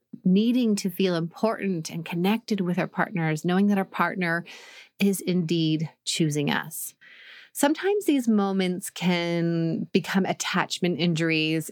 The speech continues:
in our relationships. So, um, I think it's important for us to acknowledge that if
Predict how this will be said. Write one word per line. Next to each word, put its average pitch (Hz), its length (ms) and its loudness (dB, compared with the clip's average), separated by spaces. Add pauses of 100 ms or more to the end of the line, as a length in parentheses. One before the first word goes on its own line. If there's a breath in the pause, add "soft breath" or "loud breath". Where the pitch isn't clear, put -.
in 170 360 0
our 160 260 0
relationships. 156 840 -4
So, 165 400 0
um, 156 300 -4 (120)
I 196 60 2
think 196 140 4
it's 196 140 -2
important 175 400 -2
for 175 100 -2
us 165 160 -2
to - 160 -6
acknowledge 180 640 -2
that 160 440 -4 (540 loud breath)
if 240 400 0